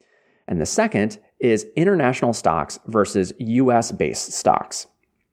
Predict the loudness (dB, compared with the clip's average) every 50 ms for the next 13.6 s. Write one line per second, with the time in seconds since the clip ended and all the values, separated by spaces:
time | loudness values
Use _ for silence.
0 | _ _ _ _ _ _ _ _ -12 -6 -2 0 0 0 2 0 2 2 2 2
1 | 2 0 0 0 0 0 0 0 0 0 0 0 -2 -2 -2 -2 -2 -6 -6 -4
2 | -4 -4 -4 -2 -2 0 2 4 4 2 2 2 2 2 0 -2 -4 -4 -4 -4
3 | -2 -4 0 2 2 2 4 2 2 2 0 0 0 -2 -2 -4 -4 -4 -4 -4
4 | -4 -6 -12 _ _ _ _ _ _ -10 -2 0 2 2 4 4 4 4 4 2
5 | 2 2 2 2 4 4 2 0 -4 -4 0 2 2 2 4 2 2 2 2 2
6 | 0 0 0 0 -2 -2 -2 -2 -4 -6 -6 -6 -8 _ -4 -4 -4 -4 -2 -4
7 | -4 -2 0 0 0 0 0 -2 -2 -2 -4 -4 -4 -2 -2 -2 0 0 0 2
8 | 2 0 0 0 -2 -4 -6 -8 -14 _ _ 0 0 0 2 0 0 0 0 0
9 | 0 0 2 2 2 2 2 0 0 0 0 -4 -10 -14 _ _ _ -20 -20 -20
10 | -20 -20 _ _ _ _ _ _ 0 2 2 4 4 2 2 2 0 0 0 0
11 | 0 2 2 2 2 2 0 -2 -6 -8 -8 -8 -8 -4 0 2 2 4 4 2
12 | 2 2 2 0 0 2 2 0 0 2 0 0 -2 -2 0 0 0 2 2 0
13 | -2 -2 -4 -4 -4 -4 -6 -6 -6 -10 -12